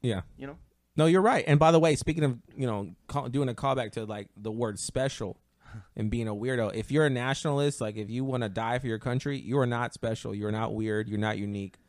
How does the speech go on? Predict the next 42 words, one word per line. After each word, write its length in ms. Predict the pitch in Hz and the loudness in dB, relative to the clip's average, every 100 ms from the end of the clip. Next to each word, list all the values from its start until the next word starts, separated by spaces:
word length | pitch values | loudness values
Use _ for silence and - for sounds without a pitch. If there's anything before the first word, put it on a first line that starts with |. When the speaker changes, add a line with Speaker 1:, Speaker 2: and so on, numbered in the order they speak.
| _ _ _ _ | _ _ _ _
Speaker 1:
You're 140 | 110 | -4
very 380 | 104 120 120 120 - | 0 2 2 -2 -6
boring 480 | - 110 117 120 117 | -4 0 2 2 0
and 120 | 104 | 2
plain. 440 | - 107 101 87 95 | 0 0 -4 -4 -6
Speaker 2:
<laughs> 60 | 170 147 - - 127 - - _ - - | -4 -4 -6 -6 -10 -10 -14 _ -18 -8
Speaker 1:
Because 240 | - 131 | 0 2
if 120 | 127 | 2
you 140 | 131 190 | 2 4
wanna, 260 | 190 156 - | 6 4 2
if 140 | 135 | -2
you 80 | 160 | 2
wanna 220 | 180 147 | 2 2
kill 460 | - 170 175 151 131 | 0 2 4 4 2
for, 580 | - 131 127 123 120 - - _ _ _ _ - | 0 0 2 0 -2 -4 -16 _ _ _ _ -10
you 160 | 117 | -6
know, 180 | 117 113 | -4 -4
your 240 | 110 127 | -2 -2
government 760 | 110 113 147 147 113 104 101 101 _ _ _ - | -2 2 2 2 -2 -4 -8 -12 _ _ _ -12
that 160 | 110 | -4
Speaker 2:
Yeah. 100 | 120 | -2
Speaker 1:
don't 120 | 127 | -2
give 160 | 120 117 | -2 -2
a 100 | 110 | -4
fuck, 260 | - 139 143 | 0 -2 2
it 60 | |
doesn't 180 | 180 170 | 0 2
matter 200 | 156 131 | 2 2
where 180 | 123 151 | 2 2
we 140 | 131 | 2
are 120 | 123 | 2
in 60 | 127 | 2
the 60 | 107 | 0
world. 240 | 101 101 | -4 -4
Your 100 | 120 | -4
government 320 | 123 185 170 | 0 0 2
don't 140 | 127 104 | 0 -4
give 120 | 98 | -6
a 80 | 90 | -8
fuck 220 | - 90 | -10 -10
about 320 | 87 87 87 | -8 -8 -10
you. 300 | 92 80 92 | -10 -10 -10